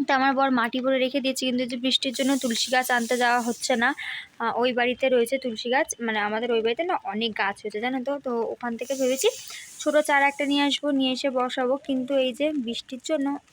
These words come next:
বৃষ্টির জন্য সেটাও আনতে যেতে পারছি না গো।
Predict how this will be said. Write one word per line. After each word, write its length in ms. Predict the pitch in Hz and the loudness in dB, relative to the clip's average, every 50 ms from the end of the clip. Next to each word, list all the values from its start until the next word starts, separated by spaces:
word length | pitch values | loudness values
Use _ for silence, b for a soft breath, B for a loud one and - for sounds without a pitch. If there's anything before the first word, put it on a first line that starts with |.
| _ _ _ _ - | _ _ _ _ -12
বৃষ্টির 340 | 247 233 233 226 - - 247 | -8 -6 -6 -6 -6 -10 -4
জন্য 160 | 233 254 240 269 277 | -2 -2 0 -2 -2
সেটাও 300 | - 254 - 226 233 233 | -4 -2 -2 0 2 2
আনতে 280 | 220 214 214 208 220 | 2 2 0 -2 -4
যেতে 180 | 220 214 - 214 | -4 -4 -4 -4
পারছি 280 | 220 214 - - - | -4 -4 -6 -6 -10
না 140 | 220 214 214 | -6 -6 -4
গো। 100 | 220 269 | -4 -4